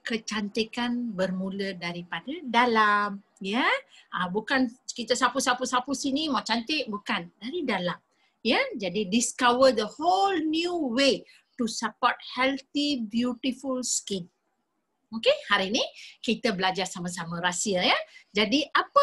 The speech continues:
yang ada dalam collagen peptide kita? Apa ada? Apa sangat special ni sampai,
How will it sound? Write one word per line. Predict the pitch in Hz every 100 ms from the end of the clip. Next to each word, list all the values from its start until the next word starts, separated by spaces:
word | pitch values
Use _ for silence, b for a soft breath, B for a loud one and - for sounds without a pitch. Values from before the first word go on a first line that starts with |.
| 480
yang | 320 269
ada | 240 233 247
dalam | 202 190 233 330
collagen | 220 180 175 226 330
peptide | 262 262 - 294 -
kita? | 427 - 339 202 175
Apa | 311 - 508
ada? | 285 190 175 B B
Apa | 740 762 508
sangat | 294 220 202 -
special | 226 226 - 262
ni | 262 370
sampai, | - 247 - 339